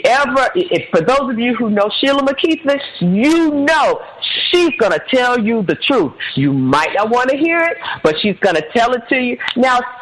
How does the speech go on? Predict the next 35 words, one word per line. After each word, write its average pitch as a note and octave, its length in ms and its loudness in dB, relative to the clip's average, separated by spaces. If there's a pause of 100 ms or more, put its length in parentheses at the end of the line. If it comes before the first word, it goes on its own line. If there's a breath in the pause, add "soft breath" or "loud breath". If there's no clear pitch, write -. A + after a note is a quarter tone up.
(100)
she G4 160 2
has E4 260 2
a G#3+ 120 2
way, G#3 260 2
you G3+ 160 -2
know D#4+ 240 0
she E4 140 2
has G#3+ 180 0
a F3 80 0
way E3 480 2
of, D3 260 0 (100)
um, C#3+ 420 0 (560 loud breath)
telling C4+ 400 0
you G3 120 0
the E3 160 0 (140)
truth F#3 300 0 (260 loud breath)
that E3+ 540 0
makes G#3+ 340 0
you G#3+ 60 2
not E3+ 400 0
go F#3+ 180 2
off E3+ 340 0
like, B2+ 240 -2 (160)
"I A4 200 2
don't G4 100 -2
wanna E4 140 0
hear D#4 140 2
it A#3+ 40 -2
no A3 80 -2
more," F#3 240 0 (140)
and C#3 120 0
hang G3 220 0
up. - 240 -2 (1080 loud breath)
She D#4+ 180 2
knows C4+ 320 2